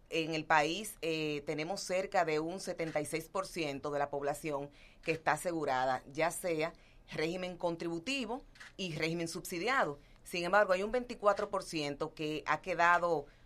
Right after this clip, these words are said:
fuera del sistema porque no está formalizada en la seguridad social. Y hemos incorporado lo que es el plan senasa Larimar, que viene específicamente para esos trabajadores independientes y además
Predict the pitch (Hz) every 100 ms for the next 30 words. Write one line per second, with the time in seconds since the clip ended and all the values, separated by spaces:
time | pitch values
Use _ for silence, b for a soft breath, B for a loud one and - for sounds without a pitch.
0 | - - 175 190 196 196 214 - 165 165
1 | 160 147 147 151 165 180 175 180 160 151
2 | 147 - 190 220 175 - 143 131 135 131
3 | 135 - 92 - - b b b - 160
4 | 185 196 196 196 202 202 202 185 156 151
5 | 156 160 165 165 175 175 180 185 214 220
6 | 185 226 b b - 160 147 151 170 180
7 | 156 175 170 208 185 180 220 220 156 139
8 | - 170 165 156 156 143 147 170 185 185
9 | 202 202 180 165 165 202 - b b -
10 | 190 214 226 208 170 185